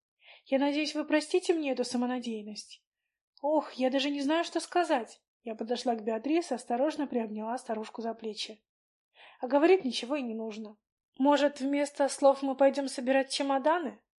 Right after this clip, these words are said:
Честно говоря, я сама была в восторге от этой задумки. Спасибо двадцать первому веку и современным технологиям за доступ в интернет и за огромное число возможностей.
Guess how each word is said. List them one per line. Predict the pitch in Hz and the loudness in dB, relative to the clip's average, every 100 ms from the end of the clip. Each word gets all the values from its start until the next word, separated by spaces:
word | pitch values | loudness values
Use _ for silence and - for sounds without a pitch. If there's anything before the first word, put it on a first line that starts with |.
| _ _ _ _ | _ _ _ _
Честно | - 302 311 | -6 -2 0
говоря, | 285 277 294 320 | 0 4 4 4
я | 330 277 | 2 0
сама | - 311 330 359 | -2 0 2 2
была | 320 285 | 4 4
в | 233 | 2
восторге | 247 - 311 285 233 | -2 0 -2 0 -4
от | 240 | -4
этой | 240 247 | -2 2
задумки. | 269 240 226 214 202 214 _ _ _ _ _ | 2 2 -2 -6 -10 -12 _ _ _ _ _
Спасибо | - - 285 427 381 | -2 0 2 4 2
двадцать | 269 277 277 269 - | 4 2 2 -4 2
первому | 285 285 269 254 | 6 6 6 0
веку | 240 320 339 | 0 -2 0
и | 302 | -2
современным | 277 240 254 262 269 269 | 0 -2 0 0 -2 -2
технологиям | 262 - 269 302 302 277 247 | -4 0 0 0 0 -2 -2
за | 254 | -2
доступ | 240 269 247 - | -2 -6 -8 -6
в | |
интернет | 254 240 240 269 349 302 | -4 -2 0 0 0 -2
и | |
за | 240 247 | 2 2
огромное | 240 320 339 285 | 2 0 0 -2
число | - 226 254 247 | -4 -6 -4 -2
возможностей. | 254 262 247 233 220 214 - 214 214 | -2 -4 -6 -8 -10 -14 -12 -14 -14